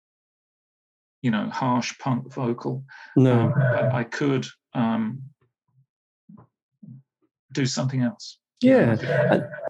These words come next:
Speaker 2: and as, and as the eighties progressed on, eighty-three, big year, roughly the Smiths hit the ground, don't they? Well, hit the airwaves, and things start to sort of change. And the world of indie pop,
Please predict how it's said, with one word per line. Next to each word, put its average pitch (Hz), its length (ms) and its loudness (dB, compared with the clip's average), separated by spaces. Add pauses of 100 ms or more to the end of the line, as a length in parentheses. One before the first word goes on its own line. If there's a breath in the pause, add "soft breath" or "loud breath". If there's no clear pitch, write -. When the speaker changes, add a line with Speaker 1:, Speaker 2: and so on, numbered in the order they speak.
(100)
Speaker 2:
and 220 180 6
as, 247 140 6
and 202 280 4
as 196 380 2
the 202 100 6
eighties 196 360 4
progressed 156 440 2
on, 123 340 4
eighty-three, 143 720 4
big 135 200 4
year, 120 300 4 (560 loud breath)
roughly 131 340 4
the 113 100 0
Smiths 127 420 2
hit - 320 -2
the 120 80 0
ground, 120 380 4
don't - 160 2
they? 107 160 2
Well, 113 240 2
hit 101 200 0
the 113 80 0
airwaves, 107 580 0
and 117 140 4
things 123 240 2
start - 240 0
to 110 100 -4
sort 113 180 0
of 110 80 0
change. 123 340 2 (280 loud breath)
And 156 120 8
the 156 40 4
world 175 400 6 (320)
of - 200 0
indie 151 400 6
pop, 139 460 0